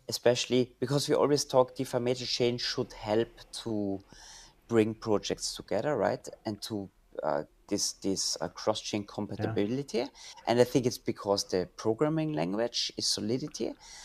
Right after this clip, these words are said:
Speaker 1: but how this all then connects with tokens on the DeFi Meta Chain, that's a very interesting question.
Speaker 2: Yeah.
Speaker 1: Yeah.
Speaker 2: I think this, this transfer from one to another blockchain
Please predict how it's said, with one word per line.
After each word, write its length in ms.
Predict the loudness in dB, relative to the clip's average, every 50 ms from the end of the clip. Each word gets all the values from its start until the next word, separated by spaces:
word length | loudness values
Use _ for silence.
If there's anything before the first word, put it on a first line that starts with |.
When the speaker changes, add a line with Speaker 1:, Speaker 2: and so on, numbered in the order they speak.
| -18 -18 -20 -12 -6
Speaker 1:
but 140 | -4 -4 -4
how 260 | -2 2 4 4 4
this 220 | 4 2 2 0
all 240 | 2 2 2 4 4
then 160 | 4 2 0
connects 640 | -2 -6 -4 -2 0 0 0 0 -2 -6 -8 -6 -2 0
with 240 | 0 2 0 0
tokens 460 | 0 0 0 0 0 -2 -10 -8 -8 -8 -4 0
on 180 | 0 0 0 -2
the 100 | -4 -6
DeFi 280 | -8 -10 -10 -8 -6
Meta 280 | -4 -2 -2 -2 -2 -6
Chain, 360 | -8 -4 -4 -2 -4 -4 -8 -12 _ -10
that's 180 | -8 -8 -8
a 40 | -8
very 180 | -6 -6 -6 -6
interesting 460 | -6 -8 -10 -10 -10 -10 -12 -12 -14 -16 -14
question. 400 | -14 -12 -12 -14 -16 -16 -18 -20 -20 -20
Speaker 2:
Yeah. 200 | -18 -14 -12 -12
Speaker 1:
Yeah. 60 | -12 -12 -14 _ _ _ _ _ _ _ -12 -10
Speaker 2:
I 40 | -8
think 340 | -6 -4 -4 -4 -6 -6 -4
this, 340 | -4 -4 -4 -6 -10 -18 -14 -10
this 180 | -10 -10 -10
transfer 720 | -2 2 2 2 2 0 -4 -2 0 2 4 6 6 4 2
from 560 | 0 -2 -2 0 0 0 -2 -4 -4 -4 -2
one 260 | 0 0 0 0 -2 -4
to 120 | -4 -4
another 460 | -2 -2 -2 -2 -2 0 0 0 0
blockchain 680 | 0 -2 -4 -6 -6 -6 -6 -6 -4 -4 -4 -6 -6 -6